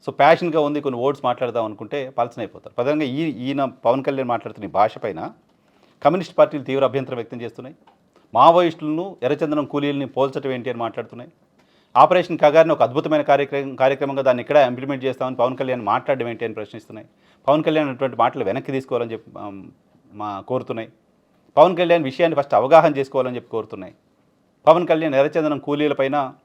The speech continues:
ఉక్కుపాదం పెడదాం, ఇంకేదో, ఇంకేదో, ఇంకేదో లాంటి మాటల్ని మాట్లాడితే ఆయన పలచనవుతారు. సమస్య ఏంటో గుర్తించి, సమస్యకు మూలమైన మూల వ్యక్తులను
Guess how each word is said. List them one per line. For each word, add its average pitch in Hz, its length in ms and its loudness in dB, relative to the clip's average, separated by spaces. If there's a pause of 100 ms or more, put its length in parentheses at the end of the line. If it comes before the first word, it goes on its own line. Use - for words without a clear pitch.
(800)
ఉక్కుపాదం 147 440 6
పెడదాం, 131 300 4
ఇంకేదో, 135 320 -2
ఇంకేదో, 127 380 -4
ఇంకేదో 123 260 -6
లాంటి 113 200 -6
మాటల్ని 120 460 -8 (760)
మాట్లాడితే 135 720 0
ఆయన 120 120 -8
పలచనవుతారు. 131 720 -2 (300)
సమస్య 160 360 0
ఏంటో 143 320 -2
గుర్తించి, 131 640 -8 (100)
సమస్యకు 147 380 -4
మూలమైన 139 680 2 (220)
మూల 135 260 6
వ్యక్తులను 151 540 2